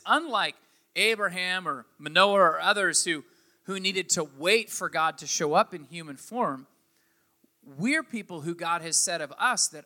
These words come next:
our own bodies are the temple of the Holy Spirit, that inside of us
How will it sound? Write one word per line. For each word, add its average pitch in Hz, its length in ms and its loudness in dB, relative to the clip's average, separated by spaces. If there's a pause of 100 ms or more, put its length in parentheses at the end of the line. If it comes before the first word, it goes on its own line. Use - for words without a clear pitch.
our 190 340 -4
own 170 420 -10
bodies 185 640 -12 (640)
are 190 300 -10
the 151 120 -18
temple 143 640 -16 (240)
of 127 120 -20
the 131 80 -20
Holy 127 240 -20
Spirit, 175 480 -14 (640)
that 165 180 0 (120)
inside 233 580 2
of 190 120 0
us 208 380 4